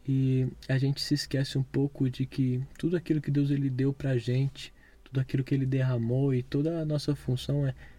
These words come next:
é cuidar do corpo. A gente precisa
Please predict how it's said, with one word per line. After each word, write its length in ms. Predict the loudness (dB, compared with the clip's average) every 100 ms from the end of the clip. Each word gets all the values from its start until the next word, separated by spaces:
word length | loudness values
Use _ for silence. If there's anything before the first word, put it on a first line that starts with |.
| -4
é 80 | -4
cuidar 580 | 2 4 4 2 0 -2 -4
do 180 | -2 -2
corpo. 480 | -2 0 0 0 -20 -20 -20 -20 -20 -20 -6
A 80 | 0
gente 260 | 2 0 0
precisa 920 | 2 2 0 0 2 2 2 0